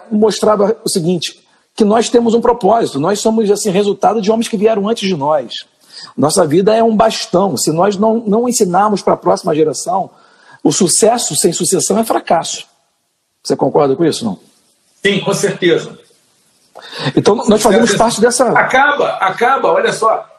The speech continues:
Speaker 2: é, é desperdício, é, é, eu acho até que é o seguinte:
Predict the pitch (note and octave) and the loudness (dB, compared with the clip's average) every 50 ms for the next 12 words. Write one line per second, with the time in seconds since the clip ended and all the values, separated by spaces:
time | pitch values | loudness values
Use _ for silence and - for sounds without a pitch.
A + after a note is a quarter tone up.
0 | _ - D#3 F3 F#3+ F#3+ F#3+ G3 F#3 D#3+ D3+ D3+ - - B3 G3+ G3 E3+ A3+ B3+ | _ -4 -2 -2 -2 -2 -2 -2 -2 -2 -2 -4 -2 -2 0 0 0 0 0 -2
1 | B3+ B3 F#3+ D3 - E3+ D#3 D3+ D3+ D#3 E3 D#3+ D#3+ D#3+ D#3 D3+ D#3 - - _ | 0 -2 -2 -4 -2 0 0 2 2 2 2 2 2 0 0 -2 -4 -8 -16 _
2 | _ - D#3 D#3+ D#3 D3+ D3+ D3+ E3+ E3 F3 F3+ F#3 F#3 F#3 - F#3+ F3+ - F#3+ | _ 0 0 2 2 2 0 0 0 2 2 2 2 2 0 -2 -4 -2 0 0
3 | G3+ G#3 G3 - - G3+ F#3+ - - - D#3 D3+ E3 E3+ D#3 D3+ - - - - | 0 0 0 0 0 -2 -2 -2 -4 -6 -6 -4 -4 -4 -4 -6 -8 -12 -14 -18
4 | _ | _